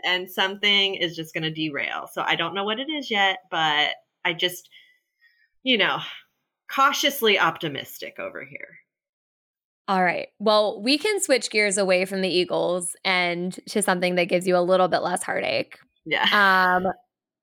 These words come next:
Speaker 2: this, this g-, gave me heartache, and I just cried about it to myself last night. Um, so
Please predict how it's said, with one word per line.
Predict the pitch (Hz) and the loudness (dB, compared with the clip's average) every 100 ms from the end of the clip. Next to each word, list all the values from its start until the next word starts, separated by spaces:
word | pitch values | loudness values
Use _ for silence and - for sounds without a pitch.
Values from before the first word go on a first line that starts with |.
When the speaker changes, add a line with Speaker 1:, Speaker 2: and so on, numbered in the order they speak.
| _ _ _ _ | _ _ _ _
Speaker 2:
this, | 240 233 - - | 2 2 -6 -2
this | 214 208 - | 0 0 -4
g-, | 185 - | -6 -4
gave | 214 185 190 | -2 -2 -2
me | 185 | -4
heartache, | 185 98 - - - - _ _ | -2 -2 0 -4 -6 -18 _ _
and | 190 185 | 0 2
I | 180 190 | 2 0
just | 185 185 | -2 -2
cried | 190 175 175 | 0 2 4
about | 175 175 | 2 4
it | 175 160 - _ _ _ - | 4 2 0 _ _ _ -4
to | 196 | 0
myself | 185 180 185 180 | 0 2 2 2
last | 175 165 - | 0 -2 -2
night. | 170 160 170 - - - - | -4 -2 -4 -6 -20 -20 0
Um, | 214 208 202 196 196 202 208 247 _ _ _ | 2 4 6 6 4 0 -8 -14 _ _ _
so | - 247 208 196 202 254 | 0 4 6 6 4 2